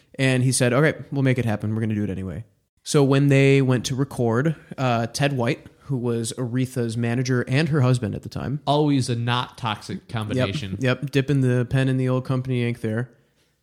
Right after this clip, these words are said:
Speaker 1: Uh, so <laughs> Ted White was known as a bit of a drinker, and I think they were drinking vodka while, during the recording, uh, session. He was getting a bit drunk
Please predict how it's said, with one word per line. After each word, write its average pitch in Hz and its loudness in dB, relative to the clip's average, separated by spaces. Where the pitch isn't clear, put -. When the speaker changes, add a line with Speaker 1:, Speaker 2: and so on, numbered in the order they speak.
Speaker 1:
Uh, 131 0
so 143 2
<laughs> 160 4
Ted 170 4
White 160 6
was 143 2
known 139 2
as 127 2
a 127 0
bit 131 0
of 123 -2
a 123 0
drinker, 143 -4
and 131 0
I 120 0
think 143 -2
they 143 4
were 135 6
drinking 127 2
vodka 117 -2
while, 110 0
during 120 0
the 113 0
recording, 113 -4
uh, 104 -4
session. 107 -6
He 165 2
was 165 6
getting 165 4
a 156 0
bit 147 -2
drunk 139 -2